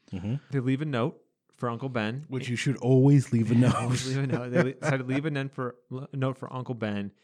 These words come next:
Speaker 2: They, I guess, want him to
Speaker 1: Gets
Speaker 2: know where
Speaker 1: back
Speaker 2: they
Speaker 1: early.
Speaker 2: went.
Speaker 1: Gets back early.
Speaker 2: Yeah. Um, so th-, and then they head out. So leave a note. They head out to the museum.
Speaker 1: Mm-hmm.
Speaker 2: They, the museum's pretty close by. It's, like, a few blocks.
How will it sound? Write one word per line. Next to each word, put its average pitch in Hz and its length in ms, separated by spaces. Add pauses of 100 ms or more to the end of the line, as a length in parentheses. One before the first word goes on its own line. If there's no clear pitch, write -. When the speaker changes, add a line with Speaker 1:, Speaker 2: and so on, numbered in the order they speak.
Speaker 2:
They, 107 380 (100)
I - 40
guess, 113 180
want 104 180
him 101 160
to - 80
Speaker 1:
Gets 98 120
Speaker 2:
know 98 60
where 107 120
Speaker 1:
back 113 140
Speaker 2:
they 92 60
Speaker 1:
early. 104 140
Speaker 2:
went. 85 280
Speaker 1:
Gets 85 120
back - 320
early. 76 240 (140)
Speaker 2:
Yeah. 98 120 (540)
Um, 101 440 (160)
so 139 140
th-, 131 120
and 135 100
then 123 80
they 120 60
head 104 140
out. - 220
So 113 100
leave 120 160
a 123 40
note. 120 240 (240)
They 110 80
head 107 100
out 104 120
to 104 60
the 104 80
museum. 101 380 (240)
Speaker 1:
Mm-hmm. 104 140 (640)
Speaker 2:
They, 120 240
the 123 120
museum's 147 300
pretty 143 160
close 110 180
by. 107 220
It's, 107 160
like, 113 120
a 107 80
few 131 220
blocks. - 500